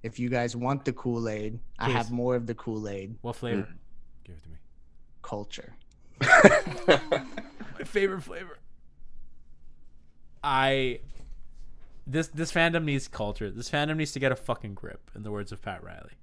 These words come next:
Speaker 3: No, you're a hundred percent right about the extremes, though. It is kinda like, it still does amuse me 'cause it's just like, it, it's a huge back and forth bet-, a-, after every loss. Like, after that Friday loss, I couldn't stay on Twitter for more than, like,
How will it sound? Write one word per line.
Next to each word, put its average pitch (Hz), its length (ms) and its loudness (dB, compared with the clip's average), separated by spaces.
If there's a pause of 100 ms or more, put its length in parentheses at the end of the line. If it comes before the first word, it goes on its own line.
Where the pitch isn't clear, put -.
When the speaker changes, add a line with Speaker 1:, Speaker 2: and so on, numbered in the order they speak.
(520)
Speaker 3:
No, 113 80 12
you're 117 180 12
a 143 40 12
hundred 139 180 12
percent 120 260 12
right 120 120 12
about 110 180 12
the 107 100 10
extremes, 104 460 10
though. 98 140 12
It 104 80 12
is 120 160 12
kinda 127 240 12
like, 101 280 12 (540)
it 123 140 10
still 170 260 12
does 135 280 12
amuse 131 340 12
me 143 160 12
'cause 123 160 12
it's 123 160 12
just 139 280 12
like, 120 280 12
it, - 160 4
it's 113 320 12
a 123 80 12
huge 139 580 12
back 123 260 12
and 123 140 12
forth 120 360 12
bet-, 110 160 6
a-, 123 260 12
after 120 260 12
every 117 220 12
loss. 110 560 12 (340)
Like, 120 140 10
after 151 240 12
that 139 160 12
Friday 123 300 12
loss, 110 280 12
I 113 80 12
couldn't 127 280 12
stay 120 180 12
on 107 140 12
Twitter 104 280 12
for 101 140 4
more 101 100 10
than, 101 120 12
like, 95 120 12